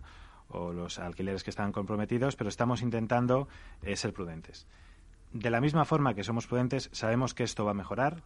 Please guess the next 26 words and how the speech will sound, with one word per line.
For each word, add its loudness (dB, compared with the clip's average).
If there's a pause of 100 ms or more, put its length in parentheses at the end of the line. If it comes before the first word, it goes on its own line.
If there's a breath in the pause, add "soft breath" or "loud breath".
Los -8
últimos 0
datos 2
de 2
mercado, 4 (100)
que -12
si -8
queréis -6
os -8
doy -2
un 0
dato, -2 (160)
la -4
restauración -2
organizada 2
a -2
cierre 0
del 0 (360 soft breath)
primer 2
cuatrimestre 0
está -6
cayendo 0
un -2
cuarenta -2
por -8
ciento, -4